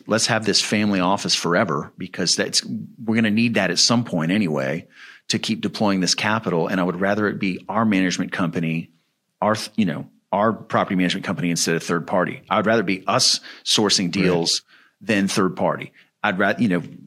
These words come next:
Speaker 1: w-, it's already built, so let's just kinda keep it running. And so I think, you know, my capital contribution to each project over time grows and grows. Um,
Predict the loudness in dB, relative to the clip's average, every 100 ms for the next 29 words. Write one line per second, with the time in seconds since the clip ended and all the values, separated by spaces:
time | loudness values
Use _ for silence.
0 | -20 _ -4 -4 0 2 2 2 2 2
1 | 2 0 0 0 0 -2 -2 -4 -4 -6
2 | -4 -2 0 0 -2 -2 0 2 2 0
3 | -6 -4 -2 0 -4 -2 0 0 0 0
4 | 0 0 0 -2 -2 -2 -2 -2 -2 -4
5 | -2 -2 -2 -4 -6 -4 -2 -2 -2 -4
6 | -4 -4 -4 0 0 -2 -6 -16 -20 _
7 | -2 2 2 0 0 0 2 0 -2 -8
8 | -8 -4 -4 -4 -8 -12